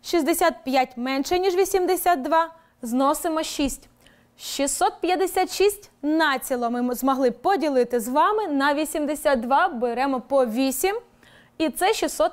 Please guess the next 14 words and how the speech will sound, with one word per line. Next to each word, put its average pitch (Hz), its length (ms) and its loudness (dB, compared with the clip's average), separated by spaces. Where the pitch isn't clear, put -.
п'ятдесят 254 460 -6
шість. - 420 -14
А 277 120 0
тепер 359 340 0
звертаю 294 500 2
вашу 269 340 -2
увагу, 233 380 -2
що 349 200 0
в 330 80 0
нас 349 260 2
в - 80 -12
кінці 339 560 0
одиниці 294 880 -2
нуль. 262 420 0